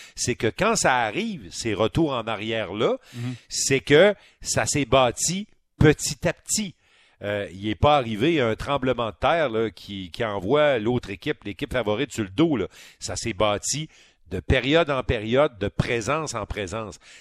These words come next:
Speaker 1: Ça sonne comme des clichés souvent, mais les, les équipes qui ont réussi les remontées, c'est comme ça qu'ils ont fait. À un moment donné, ils ont semé le doute dans la tête de leurs adversaires. Et demain, je t'annonce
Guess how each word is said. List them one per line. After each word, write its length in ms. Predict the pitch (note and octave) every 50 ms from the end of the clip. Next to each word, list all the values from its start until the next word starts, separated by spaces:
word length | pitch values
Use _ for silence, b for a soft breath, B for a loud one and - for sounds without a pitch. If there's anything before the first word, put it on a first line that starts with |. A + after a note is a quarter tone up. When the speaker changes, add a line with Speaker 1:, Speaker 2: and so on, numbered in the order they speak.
| B B
Speaker 1:
Ça 200 | - - A#2 G#2+
sonne 320 | G#2 - - F#3+ A3 G3+ E3+
comme 200 | - C3 A2 G#2
des 140 | G#2 A2
clichés 600 | F#2+ - - - C#3+ E3 D3 B2+ - - E3+ F3
souvent, 380 | D3 - - A2 F#2+ F2+ G2+ G2+ B B B B B B B -
mais 80 | F#2+ F#2
les, 200 | G2+ G#2 A2 F2+
les 260 | G#2+ G#2 F#2+ F2 A2
équipes 320 | C#3 - - F#3 F#3+ - -
qui 80 | D#3
ont 100 | C3+ B2
réussi 380 | B2 B2+ B2 A#2 G#2 - F3 E3+
les 120 | C3+ B2+
remontées, 600 | A2 G#2+ B2 A#2 A2+ A2 G#2 F#2+ - B2+ D3 D3 B B B B B
c'est 180 | - - B2+ A#2
comme 220 | - C#3+ C3+ A#2+
ça 160 | - E3 D3+
qu'ils 240 | - A#2+ G#2+ F2 G2+
ont 140 | G#2+ F#2+ F2
fait. 200 | - - G#2 B B B B B B
À 80 | - G#2+
un 100 | A2 A2+
moment 260 | A2 B2 C3+ D#3 D#3
donné, 240 | C3+ B2+ A#2+ A#2+ D3
ils 140 | E3+ D3+ C3+
ont 100 | A2+ G#2+
semé 320 | - - C3 A2+ B2 B2
le 60 | A2 F#2+ F2 E2
doute 200 | C3 D#3+ G3 - _
dans 180 | - C#3+ C#3 C#3
la 140 | C3+ C3 A#2+
tête 280 | - D#3 D#3+ E3 D3
de 60 | C#3+ C#3
leurs 260 | B2+ C3 B2 G2+ A#2+
adversaires. 640 | B2+ A#2+ A2 A2+ A2 - - - B2+ D3+ F#3+ F#3 D#3 B B B B B B B B B -
Et 100 | G2+ G#2+
demain, 480 | G2 E2+ G#2 C#3 C3+ B2+ A#2+ D3 F#3+ G#3+
je 100 | D#3+ -
t'annonce 640 | - A#2+ A2+ A2 C3+ F#3+ B3+ B3+ F3 - -